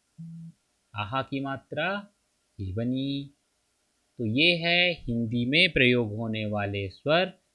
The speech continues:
जिनका प्रयोग करके वर्णमाला को बनाया जाता है। तो इसमें आज के लिए इतना ही बच्चों,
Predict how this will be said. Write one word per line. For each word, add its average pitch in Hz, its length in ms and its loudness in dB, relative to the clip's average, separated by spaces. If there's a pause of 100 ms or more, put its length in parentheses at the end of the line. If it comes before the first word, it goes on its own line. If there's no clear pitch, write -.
(240)
जिनका 110 320 -4
प्रयोग 104 420 -4
करके 117 520 2
वर्णमाला 95 760 -2
को 202 320 2
बनाया 90 480 -4
जाता 95 600 -8
है। 185 120 0
तो 151 120 -6
इसमें 107 400 -6
आज 92 280 -10
के - 140 -14
लिए 90 80 -8
इतना 117 220 -10
ही 143 100 -6
बच्चों, 139 600 -8